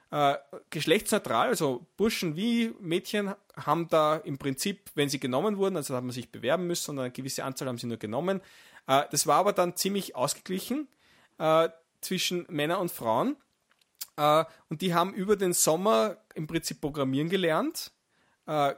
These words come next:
haben sich keine Sorgen machen müssen um die Lebenskosten, weil das ist ihnen eben bezahlt worden. Und am Ende vom Sommer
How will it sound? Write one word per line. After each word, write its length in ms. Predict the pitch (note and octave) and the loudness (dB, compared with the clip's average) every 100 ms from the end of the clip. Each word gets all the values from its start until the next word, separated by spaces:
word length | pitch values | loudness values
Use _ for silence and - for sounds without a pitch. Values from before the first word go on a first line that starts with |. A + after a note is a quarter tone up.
| _ | _
haben 220 | D3+ D3+ | 0 2
sich 220 | E3 G3 - | 2 -4 -2
keine 220 | F3+ E3 | 0 2
Sorgen 320 | - E3 F#3+ | 2 2 2
machen 300 | F3 - E3+ | 0 0 -2
müssen 480 | E3 D3+ - E3 D#3+ | -2 -2 -2 -4 -6
um 520 | - D3+ D#3 D3+ D3+ - - | -4 -2 -2 -4 -6 -12 -8
die 60 | C#3 | -2
Lebenskosten, 680 | C3+ F#3 - G3+ G3+ - G3+ | -2 -2 -2 -2 -2 -2 -4
weil 80 | |
das 180 | F3 D3 | -2 -2
ist 140 | E3 E3+ | -2 -2
ihnen 200 | D3+ D3+ | -4 -4
eben 200 | C#3 B2 | -6 -6
bezahlt 420 | B2 A2 A2 C#3 | -6 -4 -4 0
worden. 360 | F3+ G3 A#3 - - - - - | 0 2 -4 -8 -20 -20 -16 0
Und 520 | E3 F3 F3+ - - _ _ _ _ | 4 4 2 -4 -8 _ _ _ _
am 200 | D#3+ D3+ | -2 2
Ende 240 | D3+ A3+ A#3+ | 2 2 0
vom 180 | G3+ | 0
Sommer 560 | F#3 D#3 C3+ D3+ A#3+ | 2 2 2 2 0